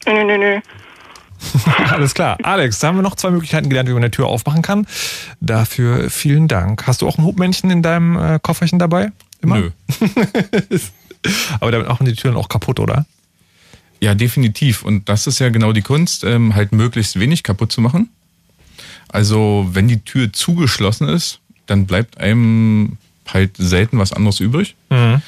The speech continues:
Speaker 3: Und dann ist halt die Kunst, äh, möglichst nur den Zylinder zu beschädigen. Ähm, und gerade so bei den Raus-Reiß-Geschichten, also so Schraube reindrehen in den Kern, das ist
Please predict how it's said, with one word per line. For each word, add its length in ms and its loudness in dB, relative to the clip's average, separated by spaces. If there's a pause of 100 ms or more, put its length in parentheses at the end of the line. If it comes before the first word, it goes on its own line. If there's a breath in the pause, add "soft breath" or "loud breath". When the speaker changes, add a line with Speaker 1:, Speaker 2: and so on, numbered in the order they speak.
(220 loud breath)
Speaker 3:
Und 240 0
dann 80 2
ist 140 0
halt 180 0
die 80 -2
Kunst, 440 -2
äh, 160 0
möglichst 680 0
nur 260 2
den 160 0
Zylinder 360 0
zu 120 -4
beschädigen. 540 0 (1040 loud breath)
Ähm, 400 2
und 260 0
gerade 360 0
so 140 0
bei 140 0
den 160 2
Raus-Reiß-Geschichten, 1500 -2 (140)
also 200 0
so 180 2
Schraube 440 -2
reindrehen 420 2
in 80 -2
den 120 2
Kern, 300 0
das 140 -2
ist 220 -4